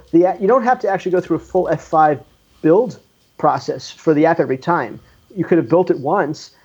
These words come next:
and then just be editing that JavaScript code, and the U I in the app would be li-, you know, live editing, if that makes sense, because it's not really new compiled bits. It's just a script, script code, script bits that are changing. And that creates a lot of opportunity,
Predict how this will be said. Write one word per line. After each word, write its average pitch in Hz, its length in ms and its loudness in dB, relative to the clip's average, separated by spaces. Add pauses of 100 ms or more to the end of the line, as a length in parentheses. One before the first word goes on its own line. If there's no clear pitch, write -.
(160)
and 165 120 2
then 165 100 4
just 175 180 0
be 160 140 2
editing 160 280 2
that 139 140 -2
JavaScript 160 460 0
code, 226 420 2 (220)
and 147 240 4
the 147 60 4
U 160 180 4
I 156 280 4
in 143 180 0
the 147 120 2
app 139 240 0 (100)
would 139 180 2
be 135 180 2
li-, 135 240 2 (140)
you 139 80 0
know, 131 100 4
live 127 260 2
editing, 123 380 -2 (340)
if - 100 -14
that 139 140 0
makes 135 200 -8
sense, - 420 -8 (160)
because 151 240 2
it's 139 140 -4
not 170 180 2
really 160 240 4
new 147 140 2
compiled 131 500 -2
bits. - 280 -2
It's 123 160 -16
just 131 260 -4
a 135 60 -6
script, - 480 -4 (200)
script 175 320 -4
code, 117 260 0
script - 280 -6
bits 123 180 -8
that 110 100 -4
are 98 60 -10
changing. - 460 -10 (340)
And 160 140 4
that 185 160 0
creates 214 240 2
a 185 40 4
lot 175 140 6
of 160 60 2
opportunity, 165 680 0